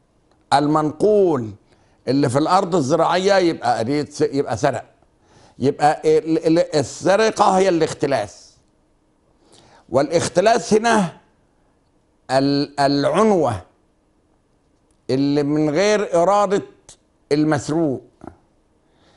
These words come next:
لكن مثلًا لو بصينا للنصب، جريمة النصب هي استيلاء برضو على مال،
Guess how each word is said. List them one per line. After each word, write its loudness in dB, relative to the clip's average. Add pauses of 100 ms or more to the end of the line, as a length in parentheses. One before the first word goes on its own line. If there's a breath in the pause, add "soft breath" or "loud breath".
(220 soft breath)
لكن 0
مثلًا 0
لو 2
بصينا 0
للنصب، -2
جريمة -2
النصب -2
هي 2
استيلاء 2
برضو 0
على 0
مال، 0